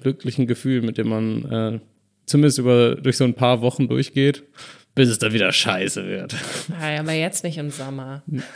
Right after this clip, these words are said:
Speaker 1: Ja, vielleicht nicht. Vielleicht, äh, schaffe ich's
Speaker 2: Vielleicht
Speaker 1: durch den Sommer jetzt
Speaker 2: und
Speaker 1: ohne,
Speaker 2: dann im
Speaker 1: ohne
Speaker 2: Herbst,
Speaker 1: Tief.
Speaker 2: im Herbst kommt der Absturz. <laughs>
Speaker 1: Ja, genau. Oder irgendwann, ich weiß nicht, irgendwann ist man einfach manchmal, oder ich hab das auf jeden Fall so, irgendwann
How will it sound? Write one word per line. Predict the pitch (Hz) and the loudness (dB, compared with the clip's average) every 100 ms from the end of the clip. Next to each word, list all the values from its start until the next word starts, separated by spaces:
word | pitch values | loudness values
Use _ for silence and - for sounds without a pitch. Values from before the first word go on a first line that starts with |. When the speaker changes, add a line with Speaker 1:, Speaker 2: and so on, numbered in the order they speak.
| 208 | 2
Speaker 1:
Ja, | 175 190 | 4 4
vielleicht | 180 139 131 | 2 2 2
nicht. | 113 104 | -2 -2
Vielleicht, | 175 160 - - | 0 0 0 0
äh, | 131 127 | 2 2
schaffe | - 123 | 0 -2
ich's | 113 | -2
Speaker 2:
Vielleicht | - | -4
Speaker 1:
durch | 117 | -4
den | 113 | -2
Sommer | 113 117 113 | -2 -2 -4
jetzt | 113 - | -6 -6
Speaker 2:
und | 135 120 | -6 -4
Speaker 1:
ohne, | |
Speaker 2:
dann | 120 165 | -4 -4
im | 165 147 | -4 -2
Speaker 1:
ohne | 123 | 0
Speaker 2:
Herbst, | 170 165 | 0 -2
Speaker 1:
Tief. | 127 - - _ | -4 -6 -20 _
Speaker 2:
im | 185 | -8
Herbst | 185 170 - | -6 -4 -6
kommt | 165 165 | -8 -8
der | - | -10
Absturz. | 160 - - - - 214 - 254 - - | -10 -12 -14 -8 -6 -4 -4 -6 -6 -8
<laughs> | - | -2
Speaker 1:
Ja, | 156 170 170 | 2 4 4
genau. | 143 131 131 139 135 120 - _ - | 4 2 4 4 2 -2 -14 _ -14
Oder | - 143 | -4 -2
irgendwann, | 160 190 175 156 151 147 143 139 _ - | 2 2 4 4 6 6 2 -2 _ -14
ich | 131 151 | -8 -2
weiß | 175 | -2
nicht, | 160 | 0
irgendwann | 143 160 156 139 | 0 2 4 2
ist | 151 | 2
man | 175 147 | 2 2
einfach | 139 139 - | 2 0 0
manchmal, | 135 131 131 127 | 0 2 -2 -2
oder | 139 131 | 0 2
ich | 170 - | 2 0
hab | 120 | -4
das | - | -4
auf | 110 | -4
jeden | 117 | -4
Fall | 113 | -4
so, | 110 113 | -4 0
irgendwann | 143 139 131 131 127 | 2 4 4 2 0